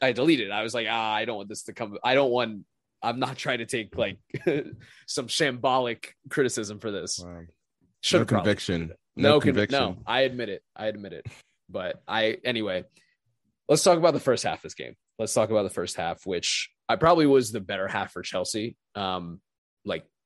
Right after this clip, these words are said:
Speaker 1: penalty, reversal, aside, um, everything like that. Like, let me be very <laughs> clear and say that there was no point where I was convinced that Arsenal were going to score a goal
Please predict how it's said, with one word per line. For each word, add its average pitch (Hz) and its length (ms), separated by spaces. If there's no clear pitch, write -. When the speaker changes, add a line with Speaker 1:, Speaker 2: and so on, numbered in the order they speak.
Speaker 1:
penalty, 107 420
reversal, 95 680
aside, 90 640
um, 78 500
everything 92 300
like 90 200
that. 85 200
Like, 87 300
let 151 160
me 294 80
be 226 140
very 117 200
<laughs> - 20
clear 127 420
and 98 100
say 95 160
that 92 140
there - 100
was 147 160
no 92 180
point 92 340
where 98 140
I 110 100
was 92 320
convinced 104 800
that - 160
Arsenal 98 380
were 90 100
going 90 300
to 80 60
score 76 280
a 76 60
goal 65 260